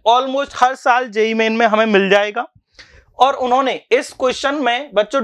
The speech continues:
डायरेक्ट ऐसे लाइन का इक्वेशन देके नहीं पूछा, कोई सेंट्रोइड, सर्कमसेंटर या ऑर्थोसेंटर। Most of the question कैसे मिलेंगे कि लाइन की इक्वेशन में वो पैरामीटर का इन्वॉल्वमेंट कराते हैं।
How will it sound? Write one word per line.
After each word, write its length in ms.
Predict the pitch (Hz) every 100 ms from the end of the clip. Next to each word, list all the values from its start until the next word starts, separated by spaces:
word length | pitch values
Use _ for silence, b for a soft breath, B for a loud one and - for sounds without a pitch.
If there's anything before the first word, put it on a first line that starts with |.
| 175
डायरेक्ट 480 | 196 196 233 285 269
ऐसे 240 | 247 285
लाइन 360 | 247 202 214 233
का 120 | 277
इक्वेशन 520 | 262 - 247 226 262
देके 320 | 240 240 262 262
नहीं 280 | 226 214
पूछा, 340 | 262 247 - 233
कोई 380 | - 233 240 226 -
सेंट्रोइड, 640 | 226 208 208 214 214 220
सर्कमसेंटर 800 | - 208 202 214 208 214 202 214
या 160 | 208 214
ऑर्थोसेंटर। 800 | 185 190 - 220 226 185 208 240 - b b -
Most 400 | 208 262 - 277
of 160 | 254 294
the 80 | 285
question 340 | 262 - 269 262
कैसे 240 | 254 240
मिलेंगे 360 | 262 262 247 262
कि 140 | 269
लाइन 400 | 285 208 196 226
की 140 | 240 285
इक्वेशन 500 | 262 - 240 233 240
में 120 | 247
वो 160 | 247 277 277
पैरामीटर 600 | 233 226 240 247 233 226 143 _ -
का 140 | 269
इन्वॉल्वमेंट 720 | 226 208 202 202 208 262 427
कराते 480 | - 196 151 135 120
हैं। 100 | 117